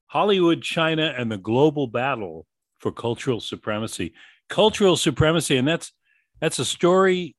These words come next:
that you, uh, kind of recount, uh, really from the early days of Hollywood through World War One, right on up to covid nineteen. And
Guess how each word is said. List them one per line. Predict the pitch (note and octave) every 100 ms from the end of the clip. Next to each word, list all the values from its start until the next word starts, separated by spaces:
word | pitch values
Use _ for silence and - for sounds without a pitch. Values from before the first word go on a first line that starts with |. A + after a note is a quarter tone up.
| -
that | A2+ G2+
you, | C#3+ C3 A#2+
uh, | G#2+ G2+ G2 E2+ - _
kind | - C#3
of | A2 F2 F#2+
recount, | A2+ - - D3 B2 G2 - - - _ _ _ _ -
uh, | A2+ G#2+
really | G#2 C#3+ F3 C#3+
from | - A#2+
the | G#2+ A2+
early | C3 D#3+ F3
days | C3+ C#3 C#3 C3 A2
of | G2+
Hollywood | G#2+ A#2 A2+ G#2 G2 F#2+ G2 - _ _ _ _ - -
through | C3 B2
World | B2+ C3+ A#2
War | A#2 A#2+
One, | A2 A2+ A#2+ A#2 A#2 A2+ - _ _
right | A2 B2 D#3+ F#3
on | E3 D#3
up | D3+ D3 _
to | C3 G#2+
covid | - D3+ C#3 B2+
nineteen. | B2+ C3 B2+ - C3+ C3+ D3 C3
And | F#2+ F#2